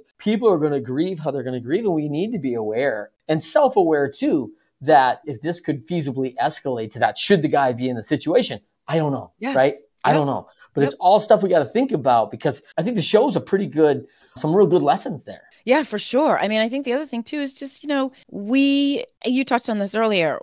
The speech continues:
Speaker 2: we are not as self-aware as we'd like to think we are. And so our temper, I mean, I found myself just short-tempered like nobody's business. I just didn't have,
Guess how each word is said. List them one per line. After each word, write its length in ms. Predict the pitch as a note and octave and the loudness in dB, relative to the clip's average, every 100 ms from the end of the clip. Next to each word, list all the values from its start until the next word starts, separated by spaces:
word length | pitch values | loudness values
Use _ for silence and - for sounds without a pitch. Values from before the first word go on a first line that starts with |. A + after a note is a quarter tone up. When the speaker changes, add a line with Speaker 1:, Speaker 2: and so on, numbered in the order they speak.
| _ | _
Speaker 2:
we 720 | E3+ E3 G3 A3 A3+ A3+ - | -16 -10 -4 -2 -2 -4 -6
are 140 | - F#3 | -4 -2
not 180 | F3+ F3 | 0 -2
as 80 | - | -4
self-aware 460 | D#3+ - D3+ D3 | -6 -6 -4 -2
as 120 | C#3+ D3+ | -4 -6
we'd 160 | C#3+ | -8
like 360 | C3+ C3 - _ | -8 -8 -12 _
to 120 | - B2+ - | -12 -12 -4
think 200 | C#3 C3 | -4 -4
we 100 | A#2 | -6
are. 260 | G#2 B1+ - | -6 -8 -10
And 240 | - F#3+ F#3 | -2 -2 0
so 360 | G#3 F#3 F3+ _ | 2 4 2 _
our 220 | F#3 A3 B3+ | 0 2 0
temper, 600 | F#3+ E3 C#3+ B2+ A#2+ - | -2 -6 -2 -4 -4 -6
I 40 | E3+ | -4
mean, 120 | E3 | -2
I 80 | E3+ | -2
found 240 | F3+ E3+ | -2 0
myself 560 | D#3+ D#3 D#3+ D3+ C#3 - | 0 -2 0 0 -2 -8
just 500 | - D#3+ C#3+ - - | -2 -2 -2 -12 -14
short-tempered 680 | - F#3+ F3+ - D#3 C#3+ B2 | -10 -2 -2 -2 -6 -6 -8
like 140 | B2+ | -6
nobody's 360 | C3+ C#3 C#3 C3 | -4 -2 -2 -4
business. 380 | B2 F3+ C3 - | -4 -2 -4 -6
I 60 | F3 | -6
just 240 | A3+ - | -6 -4
didn't 320 | F#3+ F3+ F#3+ F#3+ | 0 2 2 0
have, 500 | - E3 D#3 D#3 | -6 -4 -2 -4